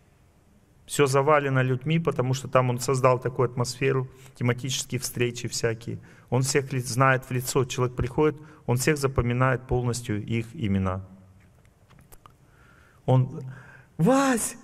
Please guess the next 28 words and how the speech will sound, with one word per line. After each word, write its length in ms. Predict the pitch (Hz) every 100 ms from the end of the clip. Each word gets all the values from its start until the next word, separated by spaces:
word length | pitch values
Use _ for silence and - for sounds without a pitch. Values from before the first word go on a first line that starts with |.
| - -
заходи, 680 | 151 240 277 269 277 254 233
как 240 | 240 233
я 100 | 247
давно 280 | 240 240 240
тебя 180 | - 220
не 140 | 233
видел". 360 | 226 190 143 135 - -
Вот 140 | 139 135
такое 260 | 180 202
у 20 | 170
него 160 | 156
сознание. 420 | 160 160 165 127
Он 80 | 139
со 120 | 139
всеми 240 | 165 190 180
дружит. 400 | 143 170 139 101 - -
Со 120 | -
всеми 280 | 139 190 190
дружить 600 | 180 185 170 190 190 - - -
означает 720 | 131 143 143 - 139 104 - - - -
богатство. 600 | - 117 120 101 - 95 - - - _ _ _ _ _ _ _ _ _ -
Любить 360 | 135 143 202 -
людей, 360 | 190 165 170
со 140 | 131 131
всеми 260 | - 175
дружить. 600 | 175 175 165 160 123 - - - - _ _ _ _
Быть 180 | 123 170
бескорыстным. 800 | 170 180 - 185 180 165 127 98